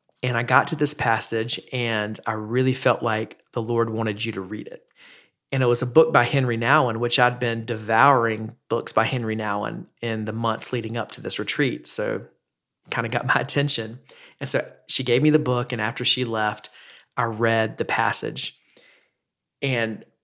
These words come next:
I mentioned this at the top of the podcast, but I had been really just nervous my whole time there about, you know, I've stepped out in faith, kind of put our family's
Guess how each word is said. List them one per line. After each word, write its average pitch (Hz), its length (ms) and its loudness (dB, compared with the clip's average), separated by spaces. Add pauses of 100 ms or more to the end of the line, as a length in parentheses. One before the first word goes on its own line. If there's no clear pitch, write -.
(140)
I 131 100 2
mentioned 156 340 4
this 175 120 2
at - 60 2
the 123 80 0
top 131 220 4
of 117 60 0
the 110 60 -4
podcast, 135 720 2
but - 260 -2
I 127 120 -2
had 196 140 0
been 110 320 -4
really 131 720 2 (1200)
just - 240 -2
nervous 117 540 4
my 117 140 4
whole 117 180 4
time 120 380 0
there 117 240 4
about, 107 420 2 (440)
you 127 100 -4
know, 113 60 -2
I've 104 100 -4
stepped - 420 4
out 127 440 6 (480)
in 117 120 -4
faith, 123 680 0 (580)
kind 131 160 -2
of 117 120 -4
put 131 180 4
our 110 100 4
family's 127 920 0